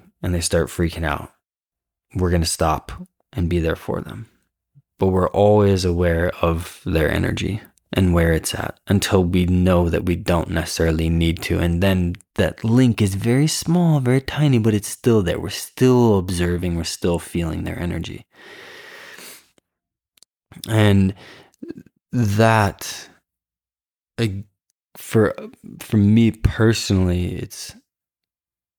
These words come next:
more kind of along the lines of a toddler. Like, you're not gonna let a toddler be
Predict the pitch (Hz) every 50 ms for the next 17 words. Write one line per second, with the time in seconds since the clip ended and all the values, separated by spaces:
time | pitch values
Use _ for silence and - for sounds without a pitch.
0 | _ _ _ _ - _ _ _ _ _ _ _ - 107 107 107 110 110 110 117
1 | 117 117 117 117 113 101 - - - 107 104 101 101 98 92 95 95 92 92 92
2 | 92 95 95 92 87 87 87 85 85 87 87 87 87 82 - - - - - -
3 | - 87 82 - - - - - 82 82 87 85 85 85 82 82 82 85 85 85
4 | - 92 92 95 101 107 - - 107 98 92 92 92 85 82 80 - - - -
5 | 82 82 87 82 80 82 78 80 87 101 87 87 87 85 85 82